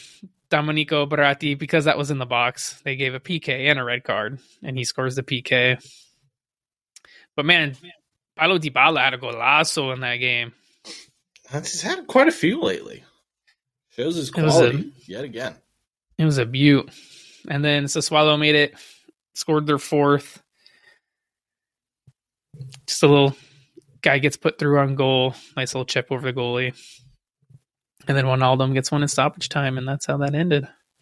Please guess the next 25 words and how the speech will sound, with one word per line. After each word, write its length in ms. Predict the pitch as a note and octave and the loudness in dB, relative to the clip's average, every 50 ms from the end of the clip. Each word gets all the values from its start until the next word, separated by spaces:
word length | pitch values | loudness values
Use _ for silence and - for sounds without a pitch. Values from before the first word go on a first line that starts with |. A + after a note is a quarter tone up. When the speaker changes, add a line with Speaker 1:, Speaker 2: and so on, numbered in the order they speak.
| _ _ _ _ _ _ - | _ _ _ _ _ _ -20
Speaker 2:
Yeah. 80 | - - - _ _ _ _ _ _ _ - - G2 G2+ G2 G2 G#2 | -20 -20 -20 _ _ _ _ _ _ _ -16 -8 -4 0 2 2 2
Uh, 40 | G#2+ | 2
first 300 | G#2+ - - E3 G3 - A3 | 2 2 2 2 2 4 4
ever 220 | G#3 G#3+ G#3 G3 | 4 4 4 4
win 240 | E3+ F3+ F#3+ G3+ G3+ | 4 4 2 2 0
for 140 | G3 - D#3+ | -2 -4 -4
Sassuolo 800 | - - D#3 C#3+ C#3 - - C#3+ D3 E3 F3+ E3+ C3+ A#2+ A2+ | -4 -4 -6 -8 -8 -4 -2 0 0 2 2 2 0 0 -2
in 120 | G#2+ G#2+ G2+ | -4 -8 -6
Rome. 360 | G2+ - D3+ C#3 E2 - - _ _ _ _ _ _ _ _ _ _ _ _ _ _ - | -6 -4 -4 -4 -6 -10 -16 _ _ _ _ _ _ _ _ _ _ _ _ _ _ 0
Speaker 1:
Yeah, 180 | D3 D3+ D#3+ C#3 | 0 0 2 2
huge 200 | A#2+ D3+ E3 D3+ | 0 0 -2 0
win 180 | C#3 C#3 D3+ D3 | -2 -2 -2 -2
for 120 | - D3 | -2 -4
them. 220 | B2 A#2+ B2 B2+ - _ _ _ _ _ | -4 -4 -6 -8 -12 _ _ _ _ _
Speaker 2:
Huge 420 | - - - A2+ C#3 D#3+ C#3+ G2+ | -20 -6 -2 0 2 2 2 0
win. 260 | F2+ F2 B1+ - - - _ _ _ _ _ _ _ _ _ _ _ - - - - - - - - - - - - - - - - - _ - | -2 -6 -8 -8 -12 -18 _ _ _ _ _ _ _ _ _ _ _ -20 -20 -20 -20 -20 -20 -20 -20 -20 -20 -20 -20 -20 -20 -20 -20 -20 _ -10
Speaking 300 | - - A3 C#4 C4 A3+ | 0 4 4 6 6 6
of 120 | G3 E3 | 6 6
big 180 | E3+ F3+ F3 D3+ | 6 6 6 6
wins, 540 | D#3 E3 E3 F3 F#3+ G#3+ G3 F3+ - - F3+ - | 6 6 6 6 4 2 0 -2 -4 -6 -6 0
after 300 | D#3 D3+ D3+ D3+ - E3+ | 0 2 2 2 2 2
that 340 | D3+ D3+ D3 C#3+ - - - _ _ | 4 4 4 4 2 0 -8 _ _
Roma 400 | C3 C3+ C#3 C#3+ D#3+ D#3 D3 C3+ | -8 -4 0 0 0 2 2 0
loss, 540 | B2+ B2+ B2+ C3 C#3 - F#3+ - - - - | 2 2 2 4 2 2 2 0 -2 -4 -4
Juventus 880 | E3+ D#3+ D#3 D3+ F#3+ G#3+ C4+ - - G#3 G3+ A3 A3 - - - - - | -4 -4 2 4 4 4 4 4 6 8 8 8 6 4 0 0 -2 -4